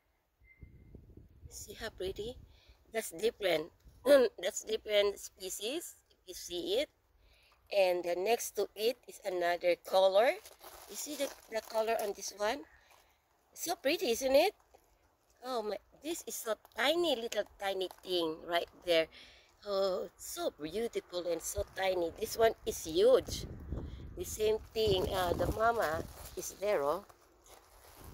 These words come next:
The mama is there. Look at the mama. It's in a beautiful, uh, planters. I like clay pot. I have a lot of talavera,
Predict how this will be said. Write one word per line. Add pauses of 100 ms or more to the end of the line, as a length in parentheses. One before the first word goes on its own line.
(180)
The
mama
is (100)
there. (760)
Look
at
the
mama. (1040)
It's
in
a
beautiful, (100)
uh, (500)
planters.
I
like (480)
clay (100)
pot.
I
have
a
lot
of (100)
talavera,